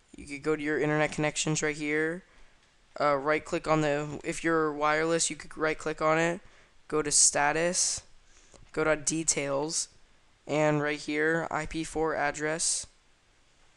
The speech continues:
um, one nine two dot one six eight dot one dot one oh two. So, yeah, those are two ways to find your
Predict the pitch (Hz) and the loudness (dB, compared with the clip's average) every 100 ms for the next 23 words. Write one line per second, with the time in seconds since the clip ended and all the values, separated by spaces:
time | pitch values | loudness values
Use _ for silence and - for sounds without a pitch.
0 | - _ _ - 143 147 147 143 143 139 | -20 _ _ -6 0 2 2 2 0 0
1 | 139 143 151 151 156 156 151 143 151 147 | -2 0 2 2 2 0 0 0 0 -2
2 | - 147 143 139 143 135 139 139 135 147 | -4 -2 -2 -2 -2 -2 -2 -2 -4 -4
3 | 156 196 - _ _ _ _ _ _ _ | -2 -4 -8 _ _ _ _ _ _ _
4 | _ _ _ _ _ _ _ _ _ _ | _ _ _ _ _ _ _ _ _ _
5 | _ - _ _ _ - - 131 139 139 | _ -20 _ _ _ -10 -6 -4 -2 -2
6 | 139 139 147 _ _ - - _ _ _ | -4 -4 -8 _ _ -20 -20 _ _ _
7 | _ - 156 170 151 143 147 - 147 147 | _ -4 0 2 0 -4 -4 -4 -2 -2
8 | 147 143 - 139 143 143 139 139 135 135 | -2 -4 -4 -2 0 -2 -2 -2 -4 -8